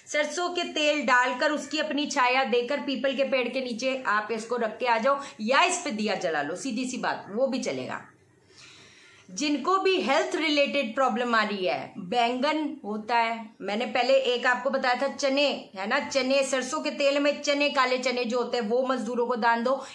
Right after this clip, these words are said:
एक health related problem जिनको है उनके लिए भी एक बात बता रही हूँ,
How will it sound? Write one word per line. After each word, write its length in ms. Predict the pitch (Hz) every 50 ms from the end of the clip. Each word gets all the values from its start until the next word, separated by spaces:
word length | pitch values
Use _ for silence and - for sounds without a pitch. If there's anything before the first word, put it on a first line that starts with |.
| - - -
एक 280 | 254 285 320 226 - -
health 260 | 214 220 269 269 262
related 540 | - 302 349 339 311 285 254 214 277 262 220
problem 380 | - 247 220 214 214 233 226 214
जिनको 300 | 214 226 208 202 214 226
है 160 | 220 196 185 - - - - -
उनके 300 | 269 277 277 233 - 349
लिए 140 | 359 359 359
भी 120 | - 330
एक 160 | 311 277 220
बात 240 | 214 240 233 220 -
बता 220 | 240 214 240 226
रही 140 | 214 214 254
हूँ, 180 | 285 339 359